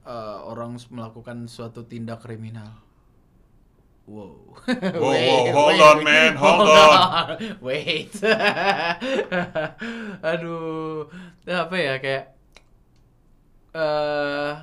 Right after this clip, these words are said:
Speaker 1: nggak, nggak, nggak ada. Nggak ada itu. <laughs>
Speaker 2: Lo setuju nggak
Speaker 1: Ya
Speaker 2: sih, Pak?
Speaker 1: ada, lo juga. Lo misalnya kayak di, di Amsterdam,
Speaker 2: Hmm.
Speaker 1: ya. Lo habis nge-, habis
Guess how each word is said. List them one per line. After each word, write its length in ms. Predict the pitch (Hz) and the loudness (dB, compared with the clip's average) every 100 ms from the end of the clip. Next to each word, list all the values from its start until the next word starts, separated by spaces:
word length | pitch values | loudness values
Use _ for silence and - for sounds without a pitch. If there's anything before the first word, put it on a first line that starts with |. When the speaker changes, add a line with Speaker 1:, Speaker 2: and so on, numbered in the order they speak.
| 156 _ _ _ _ _ _ _ _ _ _ _ | -20 _ _ _ _ _ _ _ _ _ _ _
Speaker 1:
nggak, 300 | 151 151 147 - | -16 -14 -14 -14
nggak, 220 | 151 151 - | -18 -18 -18
nggak 220 | 151 123 135 151 156 | -14 -10 -8 -8 -10
ada. 280 | 139 123 107 107 _ _ | -10 -12 -12 -16 _ _
Nggak 200 | - 117 120 | -18 -12 -12
ada 180 | 143 139 | -10 -10
itu. 380 | 123 120 113 110 113 117 - - 175 - 214 180 - | -10 -12 -14 -12 -14 -16 -20 -16 -12 -8 -8 -8 -10
<laughs> 920 | 180 180 170 165 - 165 160 - _ | -10 -10 -12 -12 -12 -12 -12 -14 _
Speaker 2:
Lo 60 | 156 | -6
setuju 320 | 196 320 294 | -4 -4 -2
nggak 100 | 190 | 0
Speaker 1:
Ya 80 | 214 | 4
Speaker 2:
sih, 160 | 208 208 | 6 6
Pak? 100 | 220 | 4
Speaker 1:
ada, 140 | 196 196 | 4 2
lo 140 | 202 214 | 2 0
juga. 340 | 208 180 165 165 180 165 - | -2 -2 -4 -6 -12 -16 -10
Lo 160 | 151 175 - - | -6 -6 -8 -20
misalnya 420 | 135 147 147 151 170 | -16 -10 -6 -4 -4
kayak 220 | 147 139 | -6 -8
di, 100 | 135 | -10
di 120 | 131 127 | -10 -10
Amsterdam, 640 | 127 135 139 131 135 120 | -10 -10 -12 -10 -8 -8
Speaker 2:
Hmm. 100 | 120 | -8
Speaker 1:
ya. 100 | 117 113 _ _ _ | -12 -14 _ _ _
Lo 120 | 143 | -10
habis 380 | 175 151 139 139 | -8 -8 -10 -14
nge-, 320 | 147 135 131 | -14 -18 -18
habis 380 | 143 127 131 123 | -16 -14 -12 -14